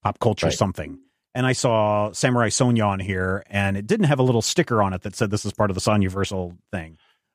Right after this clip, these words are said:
Speaker 1: Um,
Speaker 2: <sighs>
Speaker 1: I would probably go, "Oh, this looks like a really cool samurai book.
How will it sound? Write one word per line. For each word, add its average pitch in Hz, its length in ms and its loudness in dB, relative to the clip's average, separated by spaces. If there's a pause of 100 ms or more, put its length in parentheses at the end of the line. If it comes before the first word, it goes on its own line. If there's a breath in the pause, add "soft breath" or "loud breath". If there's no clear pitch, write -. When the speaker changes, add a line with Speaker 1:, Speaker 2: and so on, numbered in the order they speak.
(100)
Speaker 1:
Um, 113 260 4
Speaker 2:
<sighs> - 280 -4
Speaker 1:
I 147 120 0
would 165 160 0
probably 131 260 0
go, 135 180 2
"Oh, 208 160 2
this 143 200 -2
looks 170 200 -4
like 120 160 0
a 135 80 4
really 120 400 2
cool 113 560 2
samurai 180 460 2
book. 104 380 -2